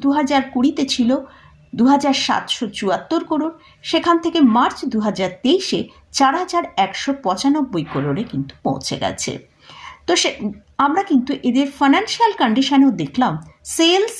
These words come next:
এবং নেট প্রফিট ইয়ারলি খুবই ভালো এসেছে। এরপর আমরা যদি এই কোম্পানির একবার রিজার্ভটা দেখি, আমরা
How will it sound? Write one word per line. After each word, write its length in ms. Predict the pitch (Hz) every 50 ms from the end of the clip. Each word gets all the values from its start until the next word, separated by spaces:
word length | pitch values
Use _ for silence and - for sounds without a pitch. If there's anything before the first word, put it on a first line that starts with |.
| 339 285
এবং 120 | 247 262 247 220 202
নেট 160 | 202 277 277 - - -
প্রফিট 360 | 277 185 - - - - - - _ - _ _ - - 214
ইয়ারলি 340 | 208 185 165 151 160 214 - - -
খুবই 200 | - 339 403 381 381 -
ভালো 180 | 202 151 139 - - 143
এসেছে। 340 | 147 - - - - - - - - - - _ - - - - - - - - - - - - - - - - - - 330
এরপর 300 | 415 392 - 508 480 466 427 339
আমরা 160 | 277 277 349 359 359
যদি 140 | 370 381 320 - - 233
এই 60 | 269 269 262 254
কোম্পানির 440 | 220 240 240 - 320 247 185 165 - - 220
একবার 200 | 208 202 247 233 220 208 254
রিজার্ভটা 480 | 277 269 330 403 480 - - - 311 220 - 107
দেখি, 260 | - - - - 214 - - - - - 254
আমরা 160 | 262 262